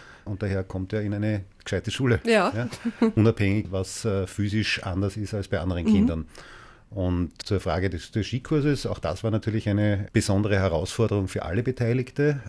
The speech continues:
Speaker 1: Es ist natürlich klar, dass ein Kind wie der Arthur, der einfach natürlich doch mehr Aufmerksamkeit oder mehr Unterstützung braucht
Speaker 2: Mhm.
Speaker 1: für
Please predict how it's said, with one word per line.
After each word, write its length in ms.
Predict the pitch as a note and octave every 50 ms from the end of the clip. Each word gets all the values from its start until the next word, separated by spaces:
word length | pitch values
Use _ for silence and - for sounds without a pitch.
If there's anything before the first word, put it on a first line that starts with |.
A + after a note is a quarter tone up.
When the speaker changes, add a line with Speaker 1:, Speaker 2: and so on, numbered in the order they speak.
| - -
Speaker 1:
Es 100 | A2 E2+
ist 100 | G2 G2+
natürlich 280 | G#2+ G2 - A2 G2+ -
klar, 180 | - F#2 E2+ F2
dass 360 | - F#2+ F#2+ - - - -
ein 160 | - G2+ F#2+ F2+
Kind 260 | - - A2 A#2+ A2+
wie 60 | A#2
der 140 | G#2+ - -
Arthur, 280 | E2 F#2 - - A2 G#2
der 240 | - G#2+ G#2 G2+ F#2+
einfach 260 | G2 F#2+ G#2 F#2 - - - - - - - -
natürlich 400 | F#2+ F#2 - F#2+ G2 F#2 - - - -
doch 200 | - G2 - -
mehr 420 | F#2+ F#2 F2 F2+ F#2 F#2+ G2+ G2 - -
Aufmerksamkeit 800 | F#2+ F#2+ F#2 - G2 F#2 - G2+ G2 F#2 - G2+ F#2+ G2 F#2+ G#2+
oder 100 | F2+ F#2+
mehr 160 | F#2+ F2+ F#2 F#2
Unterstützung 520 | - F#2+ - - - A#2 - - B2 G#2+
braucht 300 | - F#2 F2+ F#2+ - D#4+
Speaker 2:
Mhm. 60 | D4 C4+ -
Speaker 1:
für 280 | F#3+ F#3 G2 G2 G2